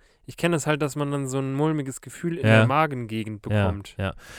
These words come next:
Speaker 2: Also es gibt, es gibt auf jeden Fall Probanden, die beschreiben, dass es sich so anfühlt, als würden sich quasi deine Innereien inklusive Herz quasi so in ein Zentrum zusammenziehen.
Speaker 1: Okay.
Speaker 2: Und, ähm, dieses Gefühl, weil man eben auch glaubt, dass dort dann eben der Mut sitzt und dieses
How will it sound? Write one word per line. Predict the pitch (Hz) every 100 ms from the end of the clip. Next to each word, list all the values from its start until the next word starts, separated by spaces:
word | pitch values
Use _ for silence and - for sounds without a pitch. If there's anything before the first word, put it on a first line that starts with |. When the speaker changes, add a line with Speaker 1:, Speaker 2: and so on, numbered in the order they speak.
| -
Speaker 2:
Also | - 123
es | 147
gibt, | - 185 -
es | 147 -
gibt | -
auf | 135 151
jeden | 147
Fall | 143
Probanden, | 127 - 113 127 151 131
die | 117
beschreiben, | 113 - 120 123 127
dass | 117 110
es | 107
sich | 113
so | -
anfühlt, | 117 127 - 101
als | 110
würden | 113 117 113
sich | 107
quasi | - 110 107
deine | 104 110
Innereien | - 113 101 104 120 135
inklusive | 123 - 113 110 107
Herz | - 120 120 -
quasi | - 113 107
so | 113
in | 104 107
ein | - 104
Zentrum | - - - 131 - 117 110
zusammenziehen. | 113 113 110 98 - - 95 95 127 156
Speaker 1:
Okay. | 117 123 - - - -
Speaker 2:
Und, | 117 113 113 -
ähm, | 113 107 104 104 104 - _ -
dieses | 139 156 -
Gefühl, | 131 - 180
weil | 131 113
man | 117
eben | 110 113
auch | 117 -
glaubt, | 113 120 -
dass | 104 -
dort | 120 123 135 -
dann | 113 117
eben | 110 107
der | 101
Mut | 104 156 -
sitzt | - 165 -
und | 113 101
dieses | 113 107 104